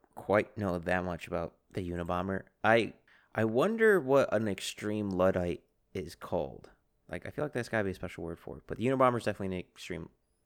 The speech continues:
Luddite. I did find it, uh, weird, though. He wanted technology to disappear, but used timed bombs at colleges. That's,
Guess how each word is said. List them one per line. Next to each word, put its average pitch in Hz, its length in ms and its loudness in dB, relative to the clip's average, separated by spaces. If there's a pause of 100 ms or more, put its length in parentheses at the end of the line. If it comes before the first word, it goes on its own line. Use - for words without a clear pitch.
(140)
Luddite. 90 280 -8 (260)
I 120 60 -2
did 180 160 4
find 135 200 6
it, - 60 -4 (320)
uh, - 60 -6 (180)
weird, 101 460 0
though. 87 320 0
He 95 600 -6 (400)
wanted 101 640 -2 (160)
technology 92 520 -4
to 85 80 -6
disappear, 92 560 -6
but - 160 -10
used 92 640 -2 (600)
timed 101 460 -2
bombs 85 580 -4
at 87 280 -4 (160)
colleges. - 840 -4
That's, - 300 -4